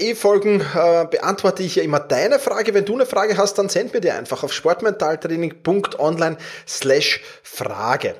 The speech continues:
Die Kathi hat mir ihre Frage über Instagram gestellt, Instagram punkt com slash Thomas Mangold, und ich werde jetzt mal die Frage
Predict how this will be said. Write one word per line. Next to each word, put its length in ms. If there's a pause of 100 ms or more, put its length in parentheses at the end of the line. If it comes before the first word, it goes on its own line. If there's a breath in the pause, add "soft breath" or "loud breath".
(140)
Die 80
Kathi 360
hat 140
mir 60
ihre 240
Frage 240
über 180
Instagram 600
gestellt, 460
Instagram 480
punkt 180
com 300 (400 loud breath)
slash 480 (100)
Thomas 300
Mangold, 400
und 120
ich 140
werde 180
jetzt 600
mal 280 (200)
die 80
Frage 640